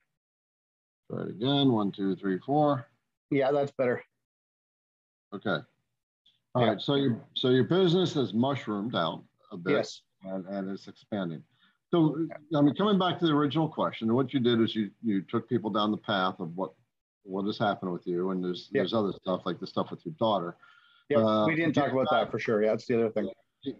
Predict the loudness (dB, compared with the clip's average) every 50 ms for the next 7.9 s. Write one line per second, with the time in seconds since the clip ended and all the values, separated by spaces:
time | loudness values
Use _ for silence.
0 | -14 _ -2 0 0 2 2 2 4 4 6 6 6 4 2 2 0 -2 -4 _
1 | -8 -2 2 4 4 4 4 4 4 4 2 0 -4 -6 -12 -18 -20 -20 -20 _
2 | -2 0 0 0 0 -4 -6 -6 -6 -6 -6 -8 -10 -12 -12 -12 -12 -6 -2 -2
3 | 0 2 2 2 0 0 -2 -4 -4 -6 -4 -4 -4 -6 -8 -12 _ _ _ _
4 | _ _ _ _ _ _ _ _ _ _ _ _ -10 -8 -6 -6 -6 -6 -8 -12
5 | -14 _ _ -10 -8 -6 -4 -4 -4 -4 -4 -4 -2 -2 -2 -2 0 0 0 -2
6 | -4 -6 -10 -10 -10 -10 -10 -12 -14 _ -6 -2 0 0 0 0 0 0 0 0
7 | 0 0 0 0 -2 -2 -2 -4 -4 -6 -8 -8 -6 -4 -4 -4 -4 -6